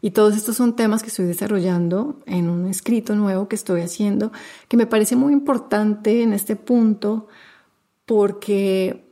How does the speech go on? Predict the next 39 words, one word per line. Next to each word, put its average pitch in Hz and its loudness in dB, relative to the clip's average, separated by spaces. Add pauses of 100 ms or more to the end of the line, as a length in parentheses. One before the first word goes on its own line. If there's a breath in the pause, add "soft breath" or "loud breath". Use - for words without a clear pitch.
(480)
ya 214 0
he 214 2
oído 214 2
<laughs> - -12
demasiadas 202 0
historias 175 -4
de 196 -6
mujeres 180 -4
que 202 -4
me 190 -2
buscan 185 -4 (520 soft breath)
y 196 -6
que 196 -2
no 190 2
se 214 -2
sienten 226 0
el 196 0
cuerpo 185 -4
así 214 -4
como 226 0
me 208 0
pasa 190 -4
a 208 -2
mí 202 0
también, 196 -2 (380 loud breath)
sino 220 0
que 220 -4
se 208 -4
sienten 233 0
su 262 -2
apariencia, 208 0
se 185 -6
sienten 185 -6
que 202 -6
su 202 -2
valía 175 0
está 190 -6
por 208 -2
ahí. 185 -2